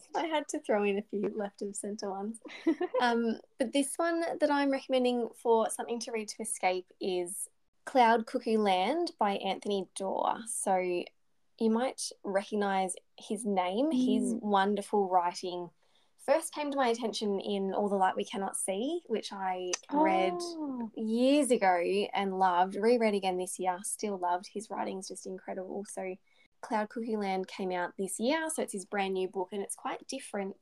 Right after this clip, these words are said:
Speaker 1: to All the Light We Cannot See because this book follows five characters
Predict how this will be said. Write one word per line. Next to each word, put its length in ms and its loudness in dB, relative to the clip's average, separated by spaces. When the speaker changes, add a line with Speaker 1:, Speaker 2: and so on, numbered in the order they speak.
Speaker 1:
to 360 -2
All 100 0
the 60 -4
Light 180 2
We 100 -6
Cannot 360 -8
See 260 -6
because 600 -6
this 300 -4
book 340 -6
follows 640 -4
five 300 -2
characters 720 -10